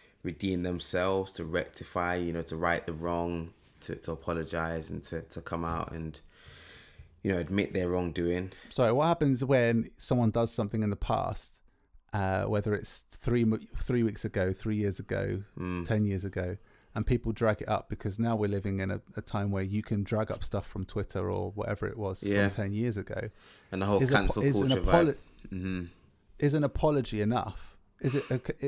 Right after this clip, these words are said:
Speaker 2: is it enough to say, "I'm, I realise this was wrong and I'm sorry"?
Speaker 1: Mm-hmm.
Speaker 2: Because we teach our children to say, to apologise,
Speaker 1: Yeah,
Speaker 2: and then
Speaker 1: yeah,
Speaker 2: we
Speaker 1: yeah.
Speaker 2: accept the apology.
Speaker 1: Yeah.
Speaker 2: But a lot of these people, uh, a lot of times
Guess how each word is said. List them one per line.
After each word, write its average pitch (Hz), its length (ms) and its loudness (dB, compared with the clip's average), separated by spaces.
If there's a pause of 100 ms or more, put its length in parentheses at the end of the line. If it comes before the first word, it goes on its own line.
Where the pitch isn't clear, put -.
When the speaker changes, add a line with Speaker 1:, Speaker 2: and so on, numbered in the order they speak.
(120)
Speaker 2:
is 139 100 0
it 127 80 -2
enough 143 280 0
to 127 100 -2
say, 107 380 0 (280)
"I'm, 113 260 0 (260)
I 113 100 2
realise 107 360 0
this - 160 -8
was 104 140 -6
wrong 101 160 0
and 95 80 -4
I'm 95 120 -4
sorry"? 120 480 -4
Speaker 1:
Mm-hmm. 98 400 -2
Speaker 2:
Because 127 500 -4 (320)
we 160 120 2
teach - 320 -4
our 120 80 -2
children 110 520 -2
to 107 100 -6
say, 104 420 -4
to 110 120 -2
apologise, 113 720 -4
Speaker 1:
Yeah, 107 180 2
Speaker 2:
and 110 120 6
then 107 80 4
Speaker 1:
yeah, 107 60 4
Speaker 2:
we 101 60 2
Speaker 1:
yeah. 101 60 -2
Speaker 2:
accept - 260 -4
the 110 80 -6
apology. 104 640 -2
Speaker 1:
Yeah. 98 240 2 (120)
Speaker 2:
But 117 160 2
a 123 40 2
lot 135 160 4
of 123 100 -2
these 131 180 -2
people, - 480 -2
uh, 123 120 0 (100)
a 120 140 -4
lot 123 100 0
of - 140 -6
times 110 500 -4